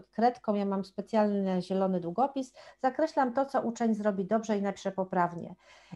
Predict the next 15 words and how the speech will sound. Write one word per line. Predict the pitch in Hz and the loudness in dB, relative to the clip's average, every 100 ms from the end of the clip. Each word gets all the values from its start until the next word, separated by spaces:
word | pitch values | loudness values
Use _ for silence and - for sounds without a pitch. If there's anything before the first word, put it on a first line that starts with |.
| - - | -16 -6
I, | 233 247 247 247 - | -2 0 2 0 0
e, | 214 226 226 | 0 2 2
wiecie, | 226 254 240 | 0 -2 0
dzieje | 240 320 320 | 2 2 2
się | 277 | 0
tak, | - 269 269 | 2 2 2
że | 262 | 0
dzieci | 233 262 - 240 | 0 -2 -4 -2
i | |
tak | 240 277 | 0 0
się, | - 262 | 0 2
mm, | 254 254 254 - 226 233 233 | 4 6 4 2 2 2 2
fokusują | 247 240 226 262 254 | 0 -4 -2 4 4
na | 240 240 | 6 4
tym, | 247 262 294 | 4 4 4